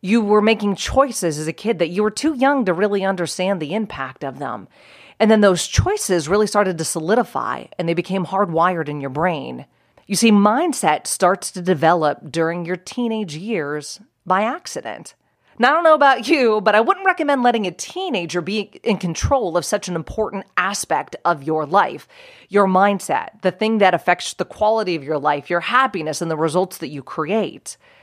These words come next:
That's why it's important for you to look at it now as an adult.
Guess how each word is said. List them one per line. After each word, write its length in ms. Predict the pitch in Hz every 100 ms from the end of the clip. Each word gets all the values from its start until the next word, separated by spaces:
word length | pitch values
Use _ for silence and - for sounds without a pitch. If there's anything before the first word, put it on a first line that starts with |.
| _ _ _ _ _ _
That's 240 | 208 247
why 180 | 196 208
it's 160 | 185 190
important 420 | 165 190 185 175
for 100 | -
you 100 | 160
to 80 | 156
look 200 | 151 160
at 140 | 151
it 140 | 147 -
now 640 | 156 165 180 143 - - _ -
as 180 | 165
an 140 | 160 143
adult. 640 | 131 156 160 143 - -